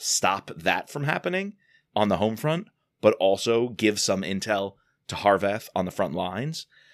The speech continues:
So I think I wanna see this connection between what the American public is doing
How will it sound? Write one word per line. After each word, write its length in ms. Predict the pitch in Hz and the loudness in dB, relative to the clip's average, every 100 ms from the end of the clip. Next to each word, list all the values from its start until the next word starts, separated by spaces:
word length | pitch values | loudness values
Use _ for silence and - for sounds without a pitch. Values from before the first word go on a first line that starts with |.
| _ | _
So 160 | - 113 | 0 2
I 60 | |
think 180 | 101 127 | 2 0
I 60 | 131 | 0
wanna 240 | 120 113 | 2 2
see 180 | - 113 | 0 -4
this 160 | 101 - | -4 -6
connection 480 | 101 98 - 98 | -4 -4 -4 -4
between 580 | 90 - 104 98 92 90 _ _ _ _ _ | -6 -8 -6 -6 -6 -10 _ _ _ _ _
what 160 | - 92 | -4 0
the 60 | 104 | 2
American 500 | 98 110 110 104 - - | 2 0 -2 -4 -8 -6
public 400 | - 110 104 92 | -2 0 0 -2
is 140 | 87 | -6
doing 400 | 78 76 69 90 | -6 -8 -8 -12